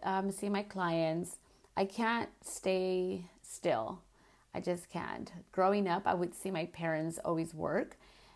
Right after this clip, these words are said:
and I've developed those work habits, um, but I don't abuse it either because I think my parents sometimes do abuse it. They're so just, like, workaholics,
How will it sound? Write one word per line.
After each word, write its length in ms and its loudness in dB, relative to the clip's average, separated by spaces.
and 460 2
I've 180 4
developed 1040 4
those 560 4
work 340 2
habits, 560 2
um, 340 4
but 200 8
I 120 6
don't 180 4
abuse 340 0
it 80 2
either 260 0
because 240 -4
I 120 -2
think 160 -6
my 100 0
parents 380 -4
sometimes 340 -4
do 200 -2
abuse 280 -2
it. 160 0
They're 200 0
so 560 0
just, 380 -2
like, 260 2
workaholics, 840 2